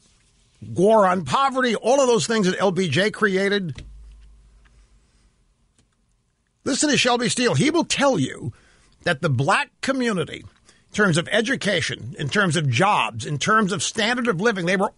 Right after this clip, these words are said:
all doing better, including in Harlem. They were all doing better before the war on poverty, before the Great Society.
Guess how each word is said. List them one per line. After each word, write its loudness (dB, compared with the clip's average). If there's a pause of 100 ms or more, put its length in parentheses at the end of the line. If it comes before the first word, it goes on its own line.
all 6
doing 0
better, 0
including 2
in 2
Harlem. 2 (480)
They 0
were -2
all 6
doing 2
better 2
before 2
the -2
war 4
on -2
poverty, -4
before 0 (760)
the -2
Great 0
Society. -8